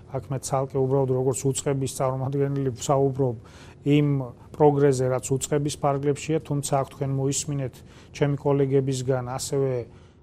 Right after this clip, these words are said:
ა, ძალიან შთამბეჭდავი მოხსენებები, თუ რა კეთდება ეკონომიკის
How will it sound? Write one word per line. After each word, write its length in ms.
ა, 80
ძალიან 400
შთამბეჭდავი 800
მოხსენებები, 760
თუ 160
რა 160
კეთდება 600
ეკონომიკის 800